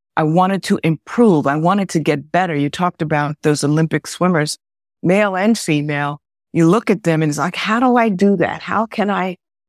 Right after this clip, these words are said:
make that undulation? How can I get my arm this way? How can I increase my speed?" And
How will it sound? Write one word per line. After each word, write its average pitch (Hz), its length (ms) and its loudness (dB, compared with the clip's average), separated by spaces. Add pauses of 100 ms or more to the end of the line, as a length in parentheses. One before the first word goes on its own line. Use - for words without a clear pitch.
make 175 360 0
that 180 180 2
undulation? 165 920 2
How 175 260 0
can 180 200 -2
I 156 220 -4 (220)
get - 220 0
my 147 300 0
arm 156 340 2 (280)
this 151 260 -2
way? 151 100 0
How 220 160 -4
can 262 140 0
I 240 120 4
increase 214 580 0
my 156 180 -6
speed?" - 760 -2 (580)
And 175 380 0